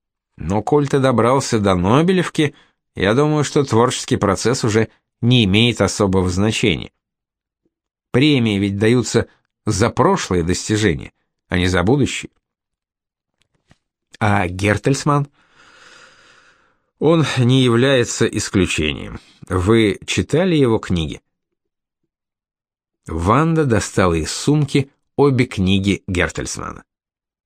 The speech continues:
«Разумеется, кто же их не читал?» «И как вы их находите?» «Ну»,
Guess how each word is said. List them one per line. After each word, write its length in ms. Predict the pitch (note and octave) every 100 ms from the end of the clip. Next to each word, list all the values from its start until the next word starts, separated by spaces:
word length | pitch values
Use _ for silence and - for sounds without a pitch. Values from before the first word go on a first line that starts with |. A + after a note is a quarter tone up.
| _ _ _ _
«Разумеется, 1000 | - G2+ A#2+ G2+ F#2+ C3 F#3 D#3+ - - _
кто 320 | - - D#3
же 200 | G2+ G#2+
их 160 | F2 -
не 160 | F#2+
читал?» 480 | - G#2+ - G2 - _ _ _ _ _ _ _ _ _ _ _ _ _ _ _ _ _ _ _ _ _ _ _
«И 140 | A#2+
как 180 | B2 A2+
вы 80 | G2+
их 100 | F#2
находите?» 560 | F2+ A2+ C3 B2 A2 G2+ _ _ _ _ _ _ _ _
«Ну», 960 | G2+ A2 A#2+ C3 E3+ F#3 F3+ F3 F3